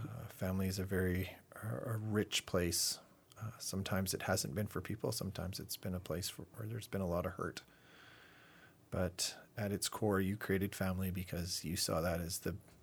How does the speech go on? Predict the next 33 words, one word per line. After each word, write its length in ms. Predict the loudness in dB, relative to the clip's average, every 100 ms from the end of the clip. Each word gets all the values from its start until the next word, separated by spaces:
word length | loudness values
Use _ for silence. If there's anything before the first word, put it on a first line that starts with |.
| 0
best 280 | 2 2 2
possible 520 | 2 2 0 -2 -2
way 260 | 0 0 -2
for 300 | -4 -4 -2
us 200 | 0 0
to 340 | 0 -2 -2 -6 -14 -20 -20 -20 -20 -20 -2
learn 200 | 2 4
how 120 | 4
to 120 | 2
interact 440 | 0 0 2 2 0
with 120 | -4
each 200 | -4 0
other 340 | 0 2 0 -4 -16 -20 -20 -18 -12
and, 580 | -10 -10 -10 -10 -10
uh, 120 | -8 -4
learn 180 | 0 2
about 240 | 4 4
you. 240 | 6 4 2 -8 -20 -18 -6
And 160 | -2
so, 300 | 0 0 0 -4 -10 -20 -20 -20 -20 -20 -16 -10
uh, 340 | -8 -8 -10 -2
I 80 |
just 200 | 2 2
pray 220 | 6 6 6
that 200 | 4 2 -2 -20 -20 -20 -20 -20 -20 -20 -20 -20 -20 -20 -20 -20 -16 -8 -8 -8 -12
people 260 | -6 0 0
listening 360 | 2 0 0 0
to 100 | 2
this 260 | 2 2
would 120 | -2
be 120 | 2 2
encouraged 680 | 2 2 4 4 2 -2 -2
to 420 | 0 0 0